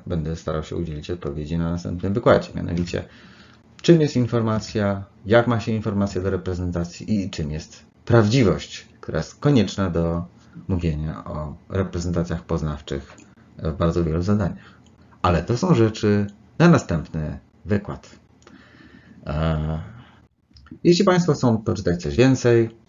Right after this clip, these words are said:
polecam kilka dalszych lektur. E, w książce, e, Łukasza Alfeltowicza, który jest zaangażowany w, e, takie badania z kręgu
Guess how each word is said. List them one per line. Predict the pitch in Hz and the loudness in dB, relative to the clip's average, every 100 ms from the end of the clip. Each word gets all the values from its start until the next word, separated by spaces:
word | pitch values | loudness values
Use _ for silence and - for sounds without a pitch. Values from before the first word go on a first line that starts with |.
| - 104 101 | -12 -8 2
polecam | 135 139 - 123 117 117 113 104 | 4 4 2 0 2 2 0 0
kilka | 101 117 113 | 0 0 2
dalszych | 101 98 92 87 | 2 2 0 -2
lektur. | 76 - 135 151 - _ - - - - _ | -4 -2 -4 -4 -12 _ -20 -20 -20 -20 _
E, | 104 101 101 101 101 | 0 4 6 6 2
w | - | -4
książce, | - 131 123 - 113 104 98 101 95 - - | 2 2 2 -2 0 2 2 0 -2 -6 -10
e, | 95 90 87 80 82 82 | -6 -4 -2 -4 -6 -4
Łukasza | 104 98 127 104 | -2 0 2 4
Alfeltowicza, | 92 90 87 92 135 131 | 2 2 0 -2 -2 -4
który | 101 95 87 | -4 -2 2
jest | 87 85 | 2 0
zaangażowany | 85 85 82 87 87 101 95 85 | 0 0 0 0 0 0 0 -2
w, | - - | -6 -16
e, | 78 - | -14 -14
takie | 101 - | -12 -8
badania | - 52 50 - 76 | -6 -4 -4 -6 -10
z | - - - - - - | -12 -18 -18 -18 -18 -12
kręgu | 107 104 98 87 | -2 0 2 0